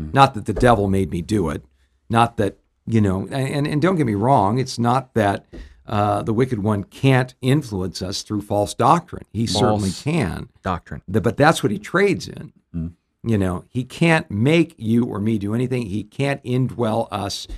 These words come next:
Speaker 2: as believers. We're already indwelt by the Holy Spirit.
Speaker 1: Yeah.
Speaker 2: Bottom line.
Speaker 1: Yeah.
Speaker 3: Yeah. So,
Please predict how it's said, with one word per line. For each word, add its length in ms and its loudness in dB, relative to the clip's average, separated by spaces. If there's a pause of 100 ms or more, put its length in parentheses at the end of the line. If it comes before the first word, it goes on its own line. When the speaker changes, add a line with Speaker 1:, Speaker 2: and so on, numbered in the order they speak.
(260)
Speaker 2:
as 160 -4
believers. 440 -4
We're 160 -4
already 280 0
indwelt 340 -8
by 140 -12
the 80 -10
Holy 240 -10
Spirit. 340 -12 (180)
Speaker 1:
Yeah. 120 -10
Speaker 2:
Bottom 240 -2
line. 240 -8 (160)
Speaker 1:
Yeah. 160 -6 (180)
Speaker 3:
Yeah. 180 -10
So, 400 -2